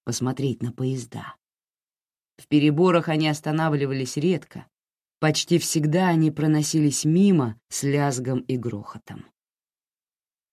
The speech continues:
На платформе сидели два бойца. Один был бородатый,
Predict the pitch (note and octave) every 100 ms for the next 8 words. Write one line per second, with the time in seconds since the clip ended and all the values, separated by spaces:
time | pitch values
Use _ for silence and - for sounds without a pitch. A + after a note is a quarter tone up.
0 | _ - A#2+ D#3 D#3+ B3+ C4+ A3+ F#3+ D#3+
1 | D#3 A3 F#3 C3+ E3+ D3 D3 - - A2
2 | - _ _ _ _ _ _ _ _ -
3 | B2+ D3 B2+ C3+ A#2 B2 B2 A#2 E3+ F3+
4 | A#2+ A2